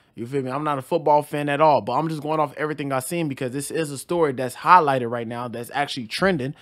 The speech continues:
So, yeah, I, I don't know. I don't know. But if it is because of the money, it's just like, bro, you're in the N F L. You're rich already. You know what I'm saying? One mil, whatever it was, that's not nothing to you. That's chunk change. That's chunk change to you. To me,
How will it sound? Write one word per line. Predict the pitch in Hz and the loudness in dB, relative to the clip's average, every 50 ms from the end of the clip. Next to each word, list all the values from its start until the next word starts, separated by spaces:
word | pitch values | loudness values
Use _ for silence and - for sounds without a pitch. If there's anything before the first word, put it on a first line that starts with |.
| - - - _ | -20 -20 -20 _
So, | - - - 143 139 | -16 -8 -6 -4 -2
yeah, | 139 156 165 139 | -2 -2 -2 -2
I, | 107 90 120 160 180 - _ - 165 | -2 0 0 -2 -2 -2 _ -6 -4
I | 196 | -2
don't | 190 185 170 | -2 -2 -2
know. | 143 107 104 - _ _ _ _ _ _ _ _ _ - | -4 -6 -8 -12 _ _ _ _ _ _ _ _ _ -2
I | 151 170 | 0 0
don't | 165 156 | 0 0
know. | 147 131 123 | -2 -4 -4
But | 120 127 131 | -4 -4 -4
if | 143 139 - | -4 4 4
it | 196 185 | 4 4
is | 165 180 185 180 160 | 6 4 4 2 2
because | 151 165 160 175 170 156 | 0 -6 0 0 0 0
of | 160 | 0
the | 156 151 | -2 -2
money, | 151 160 160 165 151 | -2 -2 -2 -2 -2
it's | 139 143 139 | -4 -6 -6
just | 147 139 139 | -10 -8 -6
like, | 143 131 127 113 | -4 -4 -4 -4
bro, | 127 123 107 92 - _ _ _ _ _ _ _ _ _ _ _ _ _ _ | -4 -6 -6 -6 -10 _ _ _ _ _ _ _ _ _ _ _ _ _ _
you're | - 139 165 | -4 0 0
in | 175 156 | 0 0
the | 120 | 0
N | 143 147 | -2 -2
F | 139 131 - - | -2 -4 -4 -4
L. | 123 110 - 87 | -6 -6 -6 -4
You're | 117 143 147 | -4 -4 -2
rich | 135 156 147 139 - | 0 -2 -4 -2 -2
already. | - 127 123 110 101 95 87 85 _ _ _ _ | -2 0 0 -2 -4 -6 -12 -14 _ _ _ _
You | 135 123 | -8 -6
know | 127 | -4
what | 127 | -4
I'm | 127 123 | -4 -6
saying? | - 139 135 127 127 123 - _ _ _ _ _ _ _ _ - | -6 -6 -6 -6 -6 -8 -12 _ _ _ _ _ _ _ _ -8
One | 117 143 165 165 160 | 0 0 2 2 2
mil, | 165 170 170 170 165 156 | 0 0 2 2 2 2
whatever | 139 123 127 147 160 156 160 | 0 0 0 0 0 0 0
it | 160 156 | -2 -2
was, | 151 156 156 156 151 147 - | 0 -2 -2 -2 -2 -6 -8
that's | - 143 160 156 160 | -6 -6 -6 -4 -4
not | 151 143 135 | -4 -4 -4
nothing | 135 151 - - 120 107 | -4 -6 -6 -6 -10 -10
to | - 101 | -10 -12
you. | 92 92 87 - - | -14 -16 -18 -18 -6
That's | - 151 156 156 | -4 -4 -4 -4
chunk | - - 165 156 - | -6 -8 -8 -8 -8
change. | - - 90 104 - _ - - _ | -12 -16 -16 -20 -20 _ -20 -20 _
That's | - 165 180 175 | -4 -4 -4 -4
chunk | - 202 190 170 | -4 -8 -8 -6
change | - 131 110 107 - | -10 -10 -12 -12 -14
to | - | -16
you. | - - - _ _ _ _ _ | -20 -20 -20 _ _ _ _ _
To | - 208 165 | -6 -4 -2
me, | 175 208 220 226 214 | 0 0 -2 -2 -4